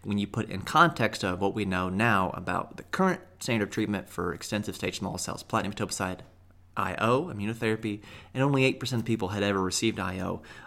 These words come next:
uh, on this study. So when you try to slot this into the place of care,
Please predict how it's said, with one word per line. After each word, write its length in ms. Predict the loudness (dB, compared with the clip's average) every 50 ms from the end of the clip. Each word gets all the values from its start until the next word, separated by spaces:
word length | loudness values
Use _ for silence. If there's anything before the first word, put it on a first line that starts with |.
| -10 -6
uh, 240 | -2 -2 -2 -2 -2 -2
on 200 | -2 -2 0 -2
this 120 | -2 -2
study. 360 | -2 0 0 0 0 -2 -6 -8 -14 -20 -18 -18 -16 -16 -16 -14 -6
So 260 | 2 6 6 8 8
when 360 | 6 4 2 2 2 4 4 4
you 100 | 2 0
try 400 | -4 -4 -6 -2 2 2 2 2
to 80 | 4
slot 640 | 4 4 4 4 4 6 8 8 8 8 6 4 4
this 220 | 4 4 4 0
into 460 | -2 0 2 2 2 2 0 0 0
the 120 | 0 -2 -2
place 420 | -4 -6 -4 -4 -2 -2 -4 -6
of 140 | -8 -10 -8
care, 480 | -8 -6 -4 -4 -4 -4 -6 -8 -8